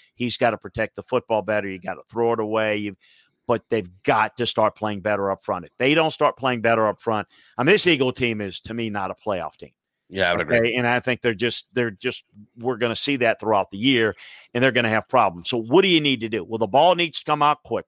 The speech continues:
Speaker 1: They're gonna have to be able to work the quick pass game a little bit better,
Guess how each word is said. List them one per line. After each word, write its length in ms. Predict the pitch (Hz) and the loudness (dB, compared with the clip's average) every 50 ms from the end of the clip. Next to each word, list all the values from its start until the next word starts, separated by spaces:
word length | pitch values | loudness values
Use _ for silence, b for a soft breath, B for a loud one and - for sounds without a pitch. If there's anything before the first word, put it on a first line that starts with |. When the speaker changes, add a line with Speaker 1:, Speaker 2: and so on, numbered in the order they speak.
| _ | _
Speaker 1:
They're 80 | - 117 | -10 -6
gonna 180 | 107 113 110 104 | -4 -4 -6 -4
have 220 | 98 113 113 - | -4 -6 -6 -6
to 80 | - 107 | -6 -6
be 100 | 107 117 | -6 -4
able 100 | 104 110 | -4 -4
to 40 | |
work 220 | 107 113 123 113 - _ | -4 -4 -4 -4 -4 _
the 80 | - - - _ | -16 -16 -6 _
quick 200 | 151 147 - _ | -4 -4 -2 _
pass 260 | - 131 120 110 - | 0 2 2 0 -2
game 240 | - 113 113 110 104 | -6 -6 -6 -6 -6
a 60 | 104 | -4
little 200 | 107 110 113 110 | -4 -4 -4 -2
bit 180 | 117 - - | -6 -6 -4
better, 320 | - 110 95 82 90 95 | -4 -4 -4 -4 -6 -8